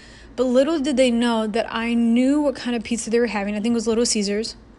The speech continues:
It was the plain pepperoni pizza. And it's about two hundred calories. Now, will two hundred calories make you fat? No. Regardless of that, it was pizza and it's not considered a good choice.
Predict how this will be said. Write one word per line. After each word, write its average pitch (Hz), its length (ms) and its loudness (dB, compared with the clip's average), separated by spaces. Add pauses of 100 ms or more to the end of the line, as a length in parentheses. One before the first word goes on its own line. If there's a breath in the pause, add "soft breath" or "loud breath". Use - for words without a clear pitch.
(140)
It - 40 -18
was 208 140 -4
the 214 80 -2
plain 214 280 -4
pepperoni 226 380 -4
pizza. 220 280 -6
And - 600 -14
it's 226 140 -6
about 302 220 -4
two 254 180 -2
hundred 214 240 -2
calories. - 580 -8 (340 loud breath)
Now, 240 140 -2
will 226 200 0
two 330 400 0
hundred 254 420 -4
calories 208 640 -4 (100)
make 214 580 0
you 208 240 0
fat? - 460 -8 (960)
No. 370 600 -2
Regardless 269 480 0
of 240 80 -2
that, 226 180 0
it 214 60 0
was 202 160 -2
pizza - 380 -6
and 214 140 0
it's 208 140 -4
not 226 160 -4
considered 208 400 -2
a 196 100 -4
good 190 320 -2
choice. 233 600 -4